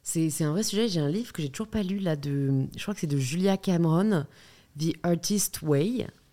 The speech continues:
Et c'est, euh, bon, en gros, un peu pour muscler sa créativité. Et tous les jours, euh, il y a des, des petits exercices à faire. Est-ce que tu t'écoutes, euh, est-ce que tu te nourris, voilà, de, de ce que tu vois autour de toi ? Est-ce que t'as eu des phases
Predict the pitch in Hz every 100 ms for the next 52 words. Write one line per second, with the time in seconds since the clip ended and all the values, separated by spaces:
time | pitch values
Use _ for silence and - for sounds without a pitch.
0 | _ - - - 160 160 - 165 160 151
1 | 147 143 143 175 196 190 180 151 185 170
2 | 151 156 180 - - 214 220 170 147 170
3 | 160 160 151 135 202 202 156 - 180 165
4 | 175 208 190 160 147 143 139 139 135 131
5 | 127 131 127 165 170 - 156 170 233 -
6 | - - - - - 180 - 220 226 220
7 | - - _ - 143 185 180 233 240 -
8 | - - 160 151 151 147 147 139 - -
9 | 170 147 151 165 180 180 185 185 185 160
10 | 165 170 147 139 147 - 139 160 170 170
11 | 151 143 190 214 240 - - - - 143
12 | 156 185 156 143 208 202 185 139